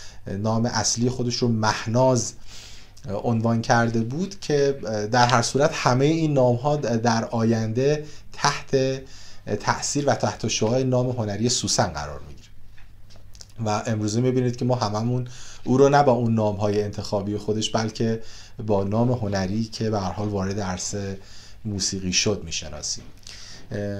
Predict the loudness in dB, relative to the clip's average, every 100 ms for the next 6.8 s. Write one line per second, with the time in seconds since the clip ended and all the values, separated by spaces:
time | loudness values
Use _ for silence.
0 | -8 -10 -12 -14 -20 -20 -18 -8 -6 -4
1 | -4 -2 2 4 6 6 4 4 4 6
2 | 6 6 6 4 2 0 0 2 2 2
3 | 0 0 0 0 0 0 0 0 2 0
4 | 0 -2 0 0 -2 -2 -2 -2 -4 -6
5 | -8 -2 -2 -2 -4 -4 -4 -6 -4 -6
6 | -6 -4 -2 -2 0 -2 -2